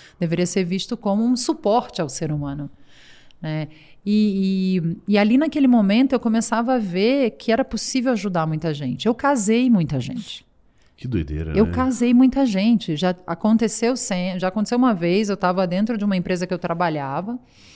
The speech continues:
Speaker 1: e veio uma pessoa, não esqueço nunca, eu tava no café da empresa, pedindo um café, a pessoa bateu nas minhas costas e falou,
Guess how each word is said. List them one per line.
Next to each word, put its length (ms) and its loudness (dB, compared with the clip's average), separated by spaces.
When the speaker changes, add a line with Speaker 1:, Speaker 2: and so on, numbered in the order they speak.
Speaker 1:
e 80 4
veio 180 4
uma 140 4
pessoa, 600 0
não 80 0
esqueço 360 -4
nunca, 520 6
eu 80 -8
tava 220 0
no 100 0
café 560 0
da 140 -4
empresa, 460 -4
pedindo 440 -4
um 60 0
café, 460 -2
a 120 -6
pessoa 260 -4
bateu 260 -4
nas 160 -4
minhas 240 -6
costas 300 -8
e 20 -16
falou, 380 -8